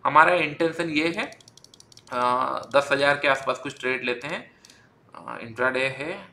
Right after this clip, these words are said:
correct। हम लोग को five X leverage मिल रहा है, दस हज़ार के आसपास हम लोग हैं, टू, अ, टू नाइंटी, फ़ोर्टी नाइन हो रहा है। अगर ये break करता है तो I'll going to take trade। यहाँ पे हम लोग का एसएल रहेगा somewhere around two zero eight eight, so आठ point का एसएल रहेगा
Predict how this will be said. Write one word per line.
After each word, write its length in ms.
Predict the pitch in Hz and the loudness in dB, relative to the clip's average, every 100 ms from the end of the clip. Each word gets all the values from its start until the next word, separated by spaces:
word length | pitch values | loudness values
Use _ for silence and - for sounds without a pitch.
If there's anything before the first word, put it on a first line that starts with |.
| _ | _
correct। 520 | - 120 139 175 - - - - _ - _ - - - | -8 -4 -4 -6 -12 -20 -20 -20 _ -20 _ -20 -20 -12
हम 160 | 123 | -8
लोग 120 | 123 | -6
को 60 | 143 | -4
five 320 | - 123 123 | 0 0 0
X 180 | 127 - | -6 -6
leverage 280 | 123 123 131 | -4 -4 -4
मिल 140 | 131 | 0
रहा 120 | 143 | 2
है, 60 | 151 | 2
दस 160 | 123 139 | -2 -2
हज़ार 180 | 135 131 | -2 0
के 100 | 135 | -2
आसपास 240 | 135 131 | -4 -6
हम 120 | 131 | -6
लोग 140 | 131 135 | -6 -6
हैं, 200 | 151 165 | -6 -6
टू, 220 | 139 - | -8 -8
अ, 120 | - 120 | -6 -6
टू 220 | 120 135 | -4 -2
नाइंटी, 420 | 123 123 120 139 - - - | -2 -2 -8 -10 -12 -14 -2
फ़ोर्टी 200 | 139 165 | 0 2
नाइन 200 | 160 156 | 0 0
हो 80 | 151 | 2
रहा 120 | 202 | 2
है। 100 | - - - - | 0 -14 -18 -4
अगर 180 | 135 190 | 2 2
ये 100 | 214 | 2
break 320 | - 185 185 | 4 4 6
करता 220 | 180 185 | 4 6
है 80 | 185 | 4
तो 100 | 185 | 6
I'll 120 | 180 | 4
going 160 | 156 156 | 2 -2
to 100 | 170 | -2
take 260 | 165 165 - | -2 -4 -2
trade। 200 | 202 240 | 0 0
यहाँ 300 | 160 135 151 | 0 2 2
पे 140 | 156 | 2
हम 120 | 160 151 | 0 0
लोग 180 | 160 | 0
का 60 | 165 | 0
एसएल 320 | 135 - 156 | -2 0 -2
रहेगा 300 | 151 151 165 | 0 0 0
somewhere 280 | 151 139 143 | 0 2 2
around 220 | 156 151 | 2 -2
two 140 | 143 135 | -6 -4
zero 240 | 147 156 | -4 -4
eight 480 | - 151 160 - - | -2 -2 -2 -4 -4
eight, 260 | 131 117 - - | -4 -4 -12 -2
so 60 | |
आठ 480 | 185 - 139 156 - | 0 6 8 8 6
point 240 | 151 147 147 | -4 -2 2
का 100 | 151 | 2
एसएल 260 | 135 151 | 2 -2
रहेगा 480 | 147 147 156 220 | 0 2 4 2